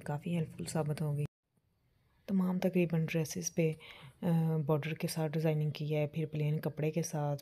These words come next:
फिर ज्वाइंट लेस के साथ है, कुछ टसल्स के साथ है, कुछ बीड्स के और लूप्स के साथ है।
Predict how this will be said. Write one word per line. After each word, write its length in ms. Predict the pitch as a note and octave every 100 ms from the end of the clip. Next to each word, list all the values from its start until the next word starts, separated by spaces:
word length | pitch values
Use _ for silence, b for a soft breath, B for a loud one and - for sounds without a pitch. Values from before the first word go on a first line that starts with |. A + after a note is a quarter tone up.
| -
फिर 220 | D#3 D3 D3 D3 D3 C#3
ज्वाइंट 320 | D3 C#3+ D3
लेस 260 | D3 C#3+ C#3+
के 120 | D#3
साथ 340 | - D3 C#3
है, 80 | C#3+
कुछ 280 | C#3 D#3 - -
टसल्स 320 | C#3+ D#3 C#3+
के 120 | -
साथ 340 | D#3 D3 C#3 C#3
है, 100 | C#3
कुछ 260 | D#3+ D3+ C#3+
बीड्स 340 | C#3+ D3 -
के 180 | - E3
और 180 | E3 D3+
लूप्स 300 | D3+ D3 -
के 140 | - D#3+
साथ 320 | D3 C#3
है। 100 | -